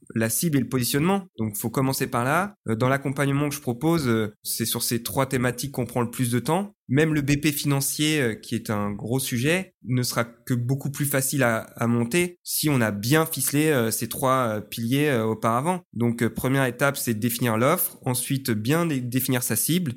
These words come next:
et, euh, de bien définir son positionnement. Et si tout ça est bien ficelé, euh, le reste suivra. Euh, il y a beaucoup de choses, hein, bien sûr, à faire une fois qu'on a défini ces trois piliers. Mais, euh,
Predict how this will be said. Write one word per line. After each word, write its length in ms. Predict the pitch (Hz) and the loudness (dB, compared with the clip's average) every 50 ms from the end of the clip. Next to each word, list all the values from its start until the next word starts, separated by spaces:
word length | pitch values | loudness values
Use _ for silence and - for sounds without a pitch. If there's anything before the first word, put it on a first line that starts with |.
| - _ | -6 _
et, 200 | 139 143 156 160 | 2 4 6 6
euh, 100 | 143 123 | 4 4
de 100 | 113 113 | 2 2
bien 160 | 110 131 147 | 2 2 2
définir 300 | 147 139 139 147 151 139 | 4 2 2 0 -2 -2
son 140 | 143 - 127 | 0 -2 0
positionnement. 640 | - 131 120 113 117 - 104 107 123 151 190 - - _ _ - | 2 2 2 2 2 2 2 2 2 2 0 -2 -6 _ _ -4
Et 60 | 120 | -2
si 200 | - - 117 - | -2 -2 -4 -4
tout 100 | - 135 | -4 -4
ça 180 | - - 156 143 | -2 0 2 2
est 60 | 135 | 2
bien 160 | 117 120 117 | 2 2 0
ficelé, 460 | 117 - 117 - - - 156 175 175 | 0 0 -4 -4 -2 0 2 2 2
euh, 260 | 160 120 107 104 101 101 - _ | 2 2 2 0 -2 -4 -6 _
le 160 | 117 113 113 | 0 2 2
reste 260 | 113 127 151 147 - | 4 2 2 0 -2
suivra. 560 | - - 117 107 110 117 127 135 143 139 123 110 | -2 -2 0 0 2 2 2 2 2 2 0 0
Euh, 140 | 107 104 | 0 -2
il 60 | 104 104 | -2 -2
y 40 | |
a 40 | 104 | -2
beaucoup 220 | 101 110 104 - 120 | -4 -6 -8 -8 -6
de 60 | - | -2
choses, 220 | - 147 135 117 | 0 0 2 2
hein, 60 | 110 | 0
bien 140 | 107 101 110 | 0 -2 -2
sûr, 320 | 104 - - 147 131 117 113 | -2 -2 -2 -2 -2 -2 -2
à 120 | - 117 110 | -2 -4 -2
faire 240 | - - 143 135 120 | 0 0 0 0 0
une 100 | 113 110 | 0 -2
fois 160 | - 123 117 | -2 -2 -2
qu'on 140 | - 117 113 | 0 0 0
a 60 | 110 | 0
défini 340 | 107 113 117 - 117 117 117 | 0 -2 -2 0 0 0 0
ces 140 | 117 117 | 0 -2
trois 180 | - - 117 113 | -4 -4 -6 -4
piliers. 300 | - 151 143 180 180 160 | -4 -4 0 2 2 2
Mais, 180 | 127 113 110 107 | 2 2 2 2
euh, 140 | 104 101 | 0 -2